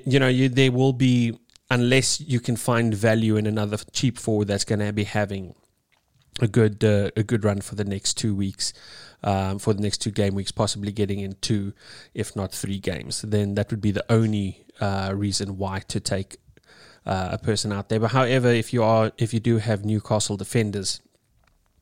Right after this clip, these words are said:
in there as well, I don't see Sheffield United scoring against Newcastle either. Um, I don't, I don't see them breaking Newcastle down. So for that very reason,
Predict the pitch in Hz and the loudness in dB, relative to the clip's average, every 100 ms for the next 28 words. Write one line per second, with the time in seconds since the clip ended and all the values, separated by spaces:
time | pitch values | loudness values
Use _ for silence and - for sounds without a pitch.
0 | _ 131 117 110 104 113 - 131 143 151 | _ 2 4 2 2 0 0 2 4 4
1 | 151 - 151 - 131 - 120 113 110 101 | 2 2 2 4 2 2 0 2 0 0
2 | 107 - 117 107 104 104 - - 98 - | -4 0 2 2 2 -2 -4 -4 -4 -2
3 | 101 104 101 98 95 - _ _ - - | -2 -2 -4 -4 -6 -12 _ _ -20 -20
4 | - _ - 98 98 95 98 98 - 101 | -20 _ -4 -2 0 -2 -4 -6 -4 0
5 | 104 101 _ - - 110 107 - 113 104 | -2 -2 _ -12 -6 -2 -2 -2 -2 -2
6 | 98 101 - 110 101 98 101 95 104 110 | -2 -4 -4 -6 -6 -6 -6 -6 -6 -6
7 | 104 101 - _ _ _ _ _ _ - | -6 -8 -16 _ _ _ _ _ _ -4
8 | - 120 113 104 123 - 113 98 98 - | 0 0 0 2 2 2 0 0 -4 -8